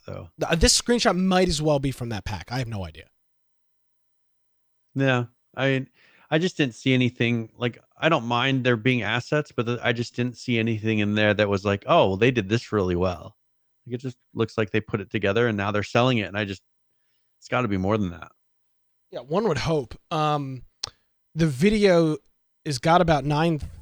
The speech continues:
Speaker 2: thousand views on, uh, YouTube. It's got pretty positive upvotes. A lot of people say, "Can't wait to play this game."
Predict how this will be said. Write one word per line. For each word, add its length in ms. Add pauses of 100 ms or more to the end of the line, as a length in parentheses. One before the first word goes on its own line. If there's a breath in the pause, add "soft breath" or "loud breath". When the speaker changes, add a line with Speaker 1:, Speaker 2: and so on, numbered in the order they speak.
(180)
Speaker 2:
thousand 480
views 460 (100)
on, 520 (360)
uh, 1200
YouTube. 880 (300)
It's 200
got 280 (320)
pretty 300 (920)
positive 580 (260)
upvotes. 560
A 40
lot 220
of 60
people 240
say, 260 (680 soft breath)
"Can't 220
wait 180
to 60
play 260
this 200
game." 580